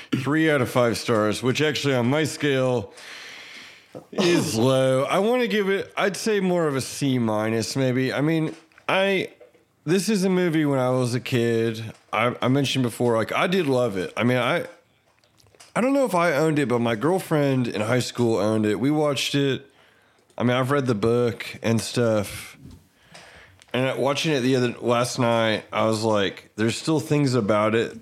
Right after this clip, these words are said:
that I like." And I remember <laughs> watching it. It's so crazy to watch it now.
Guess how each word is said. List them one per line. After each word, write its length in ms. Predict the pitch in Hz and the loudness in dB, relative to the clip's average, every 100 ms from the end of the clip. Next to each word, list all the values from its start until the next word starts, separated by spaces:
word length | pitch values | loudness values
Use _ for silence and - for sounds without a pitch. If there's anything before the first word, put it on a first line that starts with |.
| - - | -12 -8
that 140 | 101 | -4
I 60 | 98 | 0
like." 500 | 98 107 120 113 - | 0 2 0 0 -2
And 100 | 95 | -2
I 100 | 101 | 0
remember 380 | 104 120 135 131 | 2 2 2 2
<laughs> 0 | |
watching 680 | 117 104 - 139 - 117 95 | 2 2 2 0 0 0 2
it. 180 | 92 76 | 0 0
It's 160 | - | -4
so 220 | - 175 | -2 0
crazy 420 | 151 151 139 131 123 | 0 2 2 2 2
to 100 | 113 | 2
watch 280 | 104 98 | 0 0
it 80 | 92 | -2
now. 560 | 85 92 92 87 85 | -2 0 0 0 -2